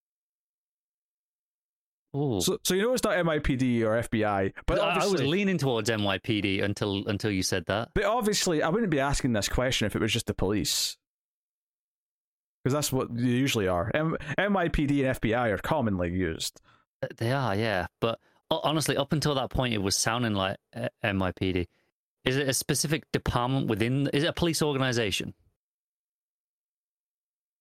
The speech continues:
Speaker 2: Uh, I, I, I don't know if they're technically classed as within the police, but they're
Speaker 1: Hmm.
Speaker 2: definitely, like, I, I would see them as a sister to the police,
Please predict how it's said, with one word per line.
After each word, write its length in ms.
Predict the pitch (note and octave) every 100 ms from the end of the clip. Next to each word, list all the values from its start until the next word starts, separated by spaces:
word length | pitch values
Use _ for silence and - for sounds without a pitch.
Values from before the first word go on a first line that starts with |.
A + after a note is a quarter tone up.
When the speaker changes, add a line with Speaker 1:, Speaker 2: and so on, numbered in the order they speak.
| -
Speaker 2:
Uh, 560 | G3 G#3+ A3 A3+ G#3+ E3 - - - _ _ -
I, 60 |
I, 380 | A3 G#3 F3 D#3 D#3
I 60 |
don't 200 | F#3+ G3
know 80 | A3
if 60 | F3
they're 100 | D3
technically 360 | C#3+ B2+ - A2+
classed 520 | - B2 - - -
as 200 | A#2+ G2
within 360 | G#2+ - B2+ A#2+
the 80 | G#2
police, 400 | A2+ A2+ D3 -
but 160 | B2
they're 80 | C#3
Speaker 1:
Hmm. 40 | C#3+ F3
Speaker 2:
definitely, 380 | - B2 G2+ - _ _ _ _ _ -
like, 160 | D3+ C3+
I, 180 | F3+ D#3+
I 40 |
would 120 | C3+
see 200 | - D#3+
them 120 | B2+
as 80 | A#2
a 80 | G2+
sister 480 | - F2 - G2+ F#2
to 100 | -
the 80 | F#2+
police, 600 | - F#2 F#2+ A#2+ - -